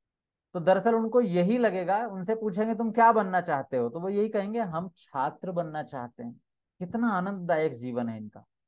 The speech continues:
इन्हें कुछ सोचना ही नहीं है। घर से टिफिन पैक होके आता है, फीस माता पिता जमा कर देते हैं,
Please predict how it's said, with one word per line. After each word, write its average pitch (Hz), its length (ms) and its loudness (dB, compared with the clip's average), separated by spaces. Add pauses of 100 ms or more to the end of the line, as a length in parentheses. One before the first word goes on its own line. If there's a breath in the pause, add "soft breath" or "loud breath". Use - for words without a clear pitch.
(520)
इन्हें 240 220 2
कुछ 320 260 -2
सोचना 269 360 4
ही 285 120 2
नहीं 285 240 0
है। 170 160 0
घर 180 160 4
से 196 140 4
टिफिन 220 320 -2
पैक 180 240 4
होके 220 240 0
आता 233 300 4
है, 220 160 4
फीस 190 400 -8
माता 156 260 -2
पिता 202 220 -2
जमा 214 240 -2
कर 214 180 0
देते 233 300 2
हैं, 233 420 2